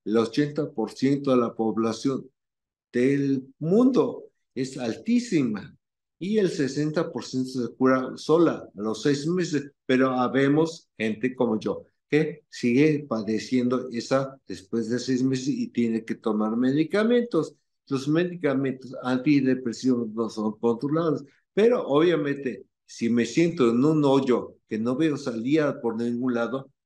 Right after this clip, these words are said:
¿ustedes creen que voy a buscar relaciones sexuales? Eso es lo que menos me importa.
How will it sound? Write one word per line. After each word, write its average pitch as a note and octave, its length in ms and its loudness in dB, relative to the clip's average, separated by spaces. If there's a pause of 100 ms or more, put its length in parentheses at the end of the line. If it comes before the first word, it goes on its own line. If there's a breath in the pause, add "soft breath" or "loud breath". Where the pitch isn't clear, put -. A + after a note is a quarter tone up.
(720)
¿ustedes C#3+ 580 -6
creen A2+ 440 0
que G2+ 340 -8 (300)
voy A#2 240 6
a A2 40 8
buscar G#2 440 0
relaciones G#2 640 0
sexuales? C#3+ 560 0
Eso G3+ 120 -2
es G#3 40 0
lo C4 180 -2
que B2 120 0
menos G3 480 0
me C3 120 -2
importa. F#3+ 500 -4